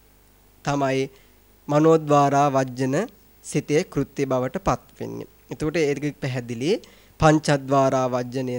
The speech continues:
සහ මනෝද්වාරා වජ්ජනය කියලා කියන්නේ. ඊළඟට තියෙනවා සෝමනස්ස සහගත හසිතුප්පාද සිත කියලා ක්‍රියාසිතක්. ඒතර මූලිකවම අපි සිහිපත්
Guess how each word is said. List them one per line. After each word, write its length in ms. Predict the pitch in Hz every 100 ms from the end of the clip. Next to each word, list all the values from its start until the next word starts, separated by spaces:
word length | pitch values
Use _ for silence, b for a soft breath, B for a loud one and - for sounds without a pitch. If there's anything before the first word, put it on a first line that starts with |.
| 117
සහ 140 | 123 147 226 277 -
මනෝද්වාරා 760 | 156 147 147 135 139 131 135 202 254
වජ්ජනය 400 | 135 135 127 127 135 -
කියලා 260 | 127 165 -
කියන්නේ. 380 | 123 113 117 - b b b b b
ඊළඟට 340 | 180 208 226 170 -
තියෙනවා 420 | 139 127 131 196 302 - _ _ _ _ _ _ _ _ _ -
සෝමනස්ස 580 | - 175 175 175 170 156 156
සහගත 460 | 156 143 139 123 - 180 277 - b b b -
හසිතුප්පාද 960 | 165 160 208 208 202 - - 160 156 139 151
සිත 200 | 143 - 131 127
කියලා 320 | 131 131 226 269
ක්‍රියාසිතක්. 600 | 156 135 127 - - 113 _ _ _ _ _ _ b b b b b
ඒතර 220 | _ 202 185
මූලිකවම 520 | 160 175 190 196 190 185 180 -
අපි 120 | 156 185
සිහිපත් 380 | 175 170 170 165